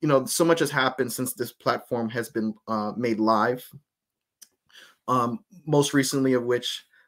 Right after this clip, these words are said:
uh, Russia has now, um, deliberately, uh, taken action that really counters all of which, you know, specific post-World War Two institutions like the United Nations were designed to prevent.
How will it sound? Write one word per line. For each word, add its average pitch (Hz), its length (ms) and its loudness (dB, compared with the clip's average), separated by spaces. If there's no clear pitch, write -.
uh, 113 220 0
Russia 131 420 4
has 120 220 -2
now, 113 460 -2
um, 107 360 -6
deliberately, 127 680 0
uh, - 140 -10
taken 196 300 2
action 143 400 2
that 123 160 -6
really 139 320 0
counters 135 680 -4
all 147 400 2
of 123 180 -4
which, 123 460 -6
you 143 220 -4
know, 113 260 -6
specific - 760 -2
post-World 143 460 2
War 123 120 4
Two 135 140 0
institutions 123 580 -2
like 113 160 0
the 117 80 -6
United 113 220 0
Nations 113 340 -2
were 117 140 -2
designed 127 560 2
to - 100 -6
prevent. 110 400 -4